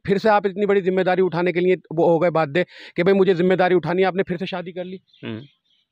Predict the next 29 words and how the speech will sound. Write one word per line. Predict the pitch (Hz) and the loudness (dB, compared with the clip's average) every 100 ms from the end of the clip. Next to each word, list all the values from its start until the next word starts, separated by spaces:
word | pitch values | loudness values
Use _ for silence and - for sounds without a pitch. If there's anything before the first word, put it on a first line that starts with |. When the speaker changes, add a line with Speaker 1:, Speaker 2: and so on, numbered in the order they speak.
| _ | _
Speaker 2:
कर | - | -6
Speaker 1:
क्यों? | 220 | -6
Speaker 2:
ली। | 220 _ _ _ _ _ _ _ _ _ _ 110 | -6 _ _ _ _ _ _ _ _ _ _ -12
जब | 120 | -10
मुझे | 127 139 | -4 -4
परेशानी | 139 120 120 131 | -4 -8 -4 -4
है, | 131 | -2
जब | 131 | -4
ही | 143 | -4
तो | |
करी | 147 185 | -4 -4
है। | - - _ _ _ _ | -6 -10 _ _ _ _
Speaker 1:
आपका | 139 170 - | 0 0 2
घर | 185 196 | 2 2
बंद | 196 214 | 2 2
रहता | 214 214 | 2 2
था, | 214 208 | 0 0
आप | |
बता | 185 196 | 0 0
रहे | 196 | -2
हैं | 208 | 0
कि | |
आपका | 214 202 202 | 0 0 0
घर | |
Speaker 2:
घर | 185 | 0
Speaker 1:
बंद | 185 196 | 0 0
Speaker 2:
बंद | 139 151 | -2 -2
रहता | 156 160 | -2 -2
था। | 170 | -4